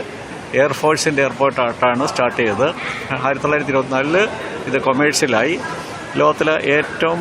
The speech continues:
പഴക്കം ചെന്ന ഇൻ്റർനാഷണൽ എയർപോർട്ടിൽ ഒന്നാണ് ഡോൺ മിയോങ് എയർ-, എയർപോർട്ട്. ഇപ്പോൾ ഇത്, ആ, ലോ കോസ്റ്റ് എയർലൈൻസൊക്കെയാണ്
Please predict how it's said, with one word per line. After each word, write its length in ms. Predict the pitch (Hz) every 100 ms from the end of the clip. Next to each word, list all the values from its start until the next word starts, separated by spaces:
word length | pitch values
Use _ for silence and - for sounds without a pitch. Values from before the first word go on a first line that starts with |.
| 160
പഴക്കം 340 | 135 135 156 151
ചെന്ന 180 | 143 147 143
ഇൻ്റർനാഷണൽ 500 | 131 139 147 143 143
എയർപോർട്ടിൽ 400 | 135 120 135 139 170 156 131
ഒന്നാണ് 380 | 135 123 139 196 - 123
ഡോൺ 160 | 123 139 127
മിയോങ് 360 | 120 117 139 185 123
എയർ-, 180 | 127 117 135
എയർപോർട്ട്. 400 | 113 101 95 110 - - - - - - - - - - - - - - - - -
ഇപ്പോൾ 180 | - 175
ഇത്, 120 | 151 180 196 - - - - - - 156
ആ, 40 | 147 143 143 139 139
ലോ 100 | 147 151
കോസ്റ്റ് 280 | 170 156 170 139
എയർലൈൻസൊക്കെയാണ് 680 | 143 147 147 135 127 127